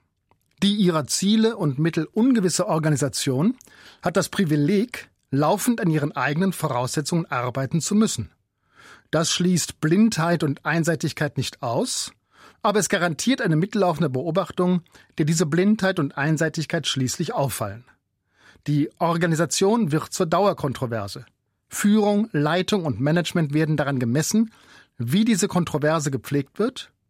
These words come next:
zu welchen Ergebnissen sie kommt und welche Schutzräume für die Entwicklung möglicherweise risikoreicher Überlegungen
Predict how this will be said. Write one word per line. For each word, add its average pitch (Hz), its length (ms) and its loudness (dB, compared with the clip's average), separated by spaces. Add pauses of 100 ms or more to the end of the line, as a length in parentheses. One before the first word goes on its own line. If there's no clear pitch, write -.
zu 151 160 -2
welchen 147 260 0
Ergebnissen 135 680 -2
sie 170 120 -2
kommt 214 420 -4 (520)
und 175 180 0
welche 185 220 0
Schutzräume 139 800 -2 (200)
für - 220 -2
die 160 120 0
Entwicklung 180 680 0
möglicherweise 151 960 0
risikoreicher 160 800 0
Überlegungen 151 800 0